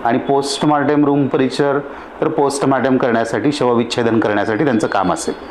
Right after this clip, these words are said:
ही अशी एकूण टोटल एकशे त्रेपन्न पदं आहेत. मला वाटतं की, अ, सगळ्यांची ही शंका दूर झाली असेल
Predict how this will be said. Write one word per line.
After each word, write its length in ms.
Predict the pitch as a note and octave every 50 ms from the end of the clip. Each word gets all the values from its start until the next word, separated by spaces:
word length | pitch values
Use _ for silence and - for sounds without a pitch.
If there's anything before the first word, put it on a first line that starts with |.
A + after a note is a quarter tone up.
| - - - - - - - - - - - - - - - - - - - -
ही 120 | - D#3+ D#3+
अशी 160 | D3+ E3 E3+
एकूण 540 | E3+ F3+ - C3+ D3+ D3+ - - E3 E3 D#3
टोटल 360 | D3+ D3 B2+ D3 D3 D3+ E3 F3+ - - - - -
एकशे 320 | C3 B2+ C3 - - D#3+
त्रेपन्न 460 | D#3+ D#3+ - C#3+ C#3 C#3+ D3 B2+ C3 A#2+
पदं 240 | G#2 A2+ F#2 F#2+
आहेत. 200 | F2 D#2+ F#2 - - - - - - - - -
मला 100 | - C3+
वाटतं 220 | C#3 C3 A#2+ D3 C3+
की, 380 | C#3+ - C#3+ C#3 D3 D3+ D3 - - - - - - -
अ, 240 | - A#2+ A#2+ A#2+ A#2+
सगळ्यांची 580 | - C3+ B2+ B2+ B2+ C3+ C3+ B2+ C#3+ C3+ C3+
ही 120 | B2 C#3 C3
शंका 320 | D#3+ C#3+ C3+ C3 C#3+ C3+
दूर 220 | B2 D3 E3 E3+
झाली 200 | D#3+ D3+ C#3 C3
असेल 300 | C3 B2 - - B2+ B2+